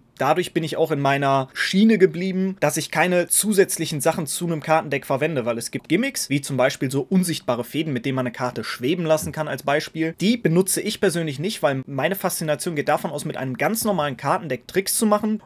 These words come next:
Da ist einfach die Faszination sozusagen geblieben und deswegen mache ich das in dieser Sparte weiter.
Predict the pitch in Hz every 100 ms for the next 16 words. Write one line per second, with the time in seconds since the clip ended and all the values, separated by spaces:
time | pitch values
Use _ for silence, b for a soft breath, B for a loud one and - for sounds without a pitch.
0 | - 143 175 - 190 196 165 - 151 160
1 | - 160 147 139 170 156 143 147 147 135
2 | 131 196 156 120 117 113 - 120 127 139
3 | 135 143 - 127 127 120 135 127 120 -
4 | - 127 131 123 127 123